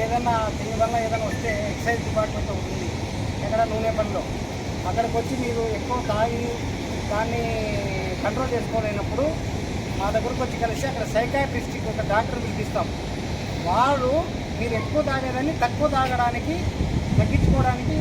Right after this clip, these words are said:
రోజు రోజుకు ఏదైనా ఉంటే చెప్తారు. ఈ విధంగా ఈ సమావేశం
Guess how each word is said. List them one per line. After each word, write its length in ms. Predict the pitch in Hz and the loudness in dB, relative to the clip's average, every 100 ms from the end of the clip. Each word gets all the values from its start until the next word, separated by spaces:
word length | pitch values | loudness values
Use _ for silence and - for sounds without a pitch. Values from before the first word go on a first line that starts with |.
| - | 2
రోజు 180 | 240 269 262 | 2 0 0
రోజుకు 280 | 247 - 311 240 | 0 0 0 0
ఏదైనా 220 | 254 240 | -2 0
ఉంటే 120 | 202 - | 0 0
చెప్తారు. 340 | 233 262 240 - - - - - - - - - 262 | 0 2 2 2 -2 0 0 0 -2 0 0 0 0
ఈ 40 | 269 | 0
విధంగా 280 | 277 285 302 262 | 0 2 0 0
ఈ 40 | 226 | 0
సమావేశం 480 | 233 254 254 240 | 0 2 0 0